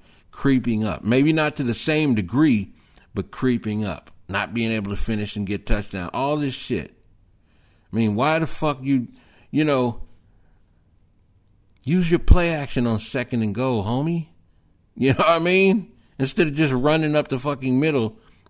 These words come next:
three straight times and then being like, "Oh, well, I guess I'll kick a field goal this time." I mean, come on. Anyway, I really wanna hear you guys' thoughts in the comments. Let me know, am I crazy? Am I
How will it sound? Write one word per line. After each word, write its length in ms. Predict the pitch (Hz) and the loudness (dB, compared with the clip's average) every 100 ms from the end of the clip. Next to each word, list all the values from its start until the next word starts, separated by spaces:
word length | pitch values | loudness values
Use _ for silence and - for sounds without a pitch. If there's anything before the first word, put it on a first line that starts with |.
| - | 0
three 240 | 156 151 | 4 4
straight 400 | 139 - 143 139 | 2 0 2 2
times 400 | 151 147 131 113 | 0 0 0 0
and 120 | 113 123 | 2 4
then 220 | 127 123 | 4 4
being 220 | 127 120 | 2 0
like, 160 | 113 95 | -2 -2
"Oh, 260 | 113 107 | -4 -2
well, 360 | 98 98 92 - - _ _ - | -2 -4 -6 -10 -20 _ _ -12
I 60 | 95 | -4
guess 220 | 113 104 | -4 -2
I'll 120 | 101 | -4
kick 260 | - 113 104 | -2 -4 -4
a 60 | |
field 300 | 92 107 107 | -6 -4 -4
goal 120 | 95 | -4
this 140 | 92 90 | -4 0
time." 340 | 98 90 87 95 | 2 2 0 -6
I 80 | |
mean, 240 | 120 101 - | -6 -6 -10
come 240 | - 180 | -14 -12
on. 500 | - 143 147 92 71 - _ _ _ - | -8 -4 -4 -4 -10 -18 _ _ _ 0
Anyway, 420 | 180 151 98 67 - _ _ _ _ - | 2 4 0 -8 -20 _ _ _ _ 0
I 60 | |
really 280 | 143 175 180 | 6 6 6
wanna 220 | 165 143 | 4 0
hear 180 | 120 143 | 2 2
you 240 | 120 131 | 2 2
guys' 400 | 131 123 110 107 | 2 2 0 -4
thoughts 520 | - 120 104 87 - - _ _ _ - - | -4 -2 -2 -4 -12 -20 _ _ _ -20 -4
in 180 | 110 107 | 0 0
the 60 | |
comments. 520 | 92 - 107 98 87 - | -2 -4 -4 -2 -4 0
Let 240 | 160 175 | 2 2
me 160 | 170 160 | 2 2
know, 480 | 135 127 117 113 - - - - | 0 0 -2 -2 -4 -8 -10 -2
am 160 | 113 | 0
I 140 | 123 135 | 0 -2
crazy? 500 | - 143 143 139 135 | 0 2 2 2 0
Am 140 | 113 | 0
I 160 | 98 | -2